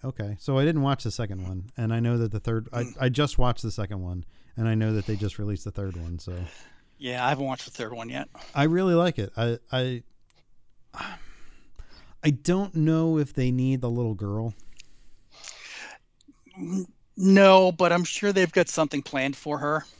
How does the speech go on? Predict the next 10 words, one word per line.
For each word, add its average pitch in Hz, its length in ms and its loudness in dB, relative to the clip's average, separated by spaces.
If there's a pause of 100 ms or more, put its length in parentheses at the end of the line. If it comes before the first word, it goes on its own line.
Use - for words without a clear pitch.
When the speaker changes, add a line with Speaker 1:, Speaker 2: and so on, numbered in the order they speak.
(840)
Speaker 1:
I 156 120 0
hope 185 280 12
so. 190 600 0
I, 156 180 -4 (2250)
I, 156 180 0 (120)
I'm 160 480 0
afraid 180 720 0
that 147 380 4
because 139 440 2
it's - 460 -6